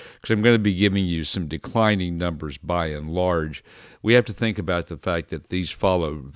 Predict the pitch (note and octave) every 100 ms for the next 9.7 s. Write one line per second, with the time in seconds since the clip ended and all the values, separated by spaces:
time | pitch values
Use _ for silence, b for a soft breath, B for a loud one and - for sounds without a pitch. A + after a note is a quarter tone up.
0 | - - B2 A2+ F2 F#2 F#2+ F2 D#2 -
1 | - - F2 D#2+ D#2 D2 B B E2+ G2
2 | F#2+ F2+ E2 - E2 E2 - D2+ D2 -
3 | E2 F2 F#2+ E2 D#2+ - B B B F#2+
4 | F#2+ - F#2+ F#2 F2 - _ b b E2
5 | - - E2+ D#2+ F2+ F2 F#2 E2 D#2+ D#2+
6 | E2+ F#2+ E2 D2+ E2 D#2+ D#2 - D2+ -
7 | G2 E2 F2 E2+ E2 - - E2+ F2 -
8 | D2 D2 D2 E2 D2+ D2 C#2+ C#2 E2+ C2+
9 | - _ _ - A#2 A#2